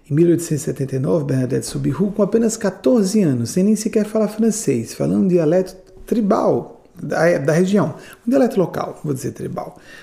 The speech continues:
um dialeto local. Ela teve que aprender francês e se alfabetizar em francês e nivè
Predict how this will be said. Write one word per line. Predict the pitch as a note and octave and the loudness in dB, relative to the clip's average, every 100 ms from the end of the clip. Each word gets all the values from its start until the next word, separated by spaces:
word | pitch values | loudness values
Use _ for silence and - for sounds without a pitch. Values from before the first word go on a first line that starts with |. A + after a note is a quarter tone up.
| - - | -12 0
um | |
dialeto | F#3+ G3 E3+ | 2 2 2
local. | F3+ D#3+ - - - - - - - | -2 -2 -6 -10 -14 -20 -20 -20 -8
Ela | G#3+ A3 | 0 0
teve | - A3+ | 2 0
que | A3+ | 0
aprender | G#3 - F#3 C#3 C3+ F#3+ F#3+ - | -2 0 0 0 2 2 2 -4
francês | - - D#3+ - F3+ F3+ | -12 -6 -6 -2 0 0
e | E3 | -2
se | D#3 E3+ | -4 -4
alfabetizar | D#3 - F#3+ E3+ F3+ E3+ B2+ F3 | -6 -4 -2 0 0 -2 -2 0
em | F3+ | 0
francês | D#3 D3+ - - F3+ D#3 | -2 -4 -4 0 2 2
e | D3+ | 0
nivè | D3 B2+ E3+ E3+ | 0 2 0 0